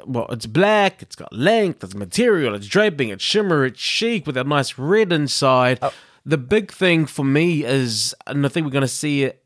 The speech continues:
Speaker 1: uh, it's gonna be trend alert, is that the, the biggest telltale of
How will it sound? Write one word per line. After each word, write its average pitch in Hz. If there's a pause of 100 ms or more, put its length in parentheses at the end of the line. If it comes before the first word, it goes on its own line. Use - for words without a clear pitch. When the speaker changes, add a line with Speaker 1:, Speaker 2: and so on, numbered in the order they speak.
Speaker 1:
uh, 123
it's 113
gonna 135
be 123
trend 254
alert, 180 (320)
is 147
that 151 (460)
the, 156
the 139
biggest 185
telltale 143
of 120